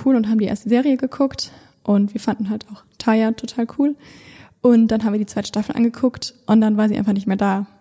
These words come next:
Und es wurde auch überhaupt nichts gesagt, irgendwie so, weiß nicht, manchmal werden ja dann so Charaktere irgendwie so, ja, die hat jetzt das Revier gewechselt oder sonst was.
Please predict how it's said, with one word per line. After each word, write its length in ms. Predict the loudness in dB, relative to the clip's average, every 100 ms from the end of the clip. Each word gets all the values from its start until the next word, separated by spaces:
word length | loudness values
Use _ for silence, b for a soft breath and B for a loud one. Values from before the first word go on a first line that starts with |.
| _
Und 140 | 0
es 100 | 2
wurde 160 | 2 2
auch 100 | 0
überhaupt 320 | 0 0 2
nichts 200 | 0 0
gesagt, 440 | -2 0 0 0 -2
irgendwie 260 | 0 0
so, 180 | 0 -4
weiß 220 | -4 -2
nicht, 300 | 0 -2 -2
manchmal 400 | 0 0 0 -2
werden 120 | -2 0
ja 80 |
dann 140 | 0 -2
so 80 | -4
Charaktere 640 | -4 -6 -4 -2 -2 -2
irgendwie 220 | -2 -2
so, 300 | -2 -2 -4 -8 B B B B B _
ja, 340 | 0 0 0 B B _ _
die 160 | -2 0
hat 140 | 2
jetzt 280 | 0 -2 -4
das 260 | -4 -4 0
Revier 240 | 2 2
gewechselt 720 | 2 0 -2 -2 0 0 -2 -2
oder 220 | -2 -2
sonst 340 | -2 -4 -4
was. 300 | -2 -2 -2